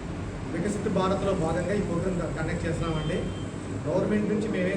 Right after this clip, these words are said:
స-, మేమేమి వికసిత భారత్ అంటున్నాం కదని మేమేం తీసుకోవట్లేదు. నేను ఒక పౌరుడిగా, ఒక చిత్రకారుడిగా నేను ఈ కార్యక్రమం నిర్వహించదలిచాను. దీనిలో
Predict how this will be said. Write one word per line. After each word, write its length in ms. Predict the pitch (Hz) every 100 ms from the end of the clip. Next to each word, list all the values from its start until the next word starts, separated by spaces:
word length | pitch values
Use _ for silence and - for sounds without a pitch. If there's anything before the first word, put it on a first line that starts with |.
| 185
స-, 420 | 175 170 165 156
మేమేమి 380 | 165 180 190 185 - - - -
వికసిత 320 | 175 180 175
భారత్ 320 | 180 185 180
అంటున్నాం 280 | 180 175 180
కదని 280 | 175 180 175
మేమేం 380 | 175 175 175 180
తీసుకోవట్లేదు. 680 | 185 180 175 165 156 117 101 - - - -
నేను 140 | -
ఒక 80 | 185
పౌరుడిగా, 560 | 165 175 196 196 185 185 - - - - -
ఒక 80 | -
చిత్రకారుడిగా 680 | 170 170 185 190 175 180 180
నేను 180 | 175 165
ఈ 40 | 160
కార్యక్రమం 340 | 175 180 170
నిర్వహించదలిచాను. 1000 | 160 160 147 165 143 165 165 196 - - - 185 -
దీనిలో 460 | 214 214 185 -